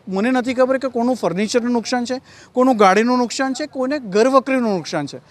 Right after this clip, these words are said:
પણ દરેકે દરેક મને આની અસર થઈ છે નાના મોટા પ્રમાણમાં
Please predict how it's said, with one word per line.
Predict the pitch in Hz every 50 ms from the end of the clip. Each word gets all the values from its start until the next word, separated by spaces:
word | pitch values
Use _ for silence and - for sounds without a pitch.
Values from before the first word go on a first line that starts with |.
| - - - - - _ -
પણ | - 247 262 269 247
દરેકે | 202 165 156 160 196 233 277 294 247 302
દરેક | 277 220 233 226 226 254 254 - 262
મને | 233 226 233 233 240 254
આની | 262 208 190 185 196 220 247
અસર | 240 185 170 - - 226 208
થઈ | 208 - 190 170 185 202
છે | - 247 233 254 - - - - -
નાના | 196 214 214 226 247 247
મોટા | 233 214 196 190 208 196
પ્રમાણમાં | - 190 180 180 175 175 180 185 196 208